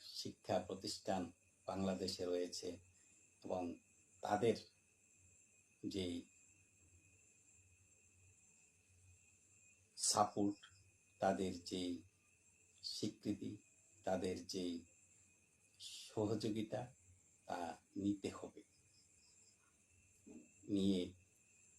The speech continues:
বৃহত্তর ঐক্য করে এদেশে ইসলাম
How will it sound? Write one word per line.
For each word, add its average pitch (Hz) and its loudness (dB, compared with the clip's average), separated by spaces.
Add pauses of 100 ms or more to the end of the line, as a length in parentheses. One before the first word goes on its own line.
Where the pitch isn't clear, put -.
(140)
বৃহত্তর 101 2 (1200)
ঐক্য 98 0
করে 90 2 (1160)
এদেশে 90 -2
ইসলাম 90 0